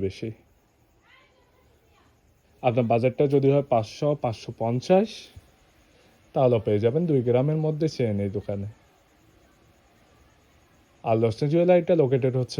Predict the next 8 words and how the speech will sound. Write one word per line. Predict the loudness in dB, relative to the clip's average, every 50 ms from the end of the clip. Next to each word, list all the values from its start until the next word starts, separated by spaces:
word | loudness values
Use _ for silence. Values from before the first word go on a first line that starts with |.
| -4 -2
সুকাল | 0 0 0 0 0 0
ফারাজ। | 0 0 0 0 -2 -4 -4
সুকাল | -6 -2 -2 -2 -2 -2
ফারাজ | 0 0 0 0 2 2
দোহা | 2 2 2 0 0 0 -2 -4 -6 _ _ _ _ _ _ -4
আর | 0 2 2 4 2 2 0 -4 -8 _ _ _ _ _ -10 -4
সুক | -2 -2 0 2 2 2 2 4 2 0
অফ | 2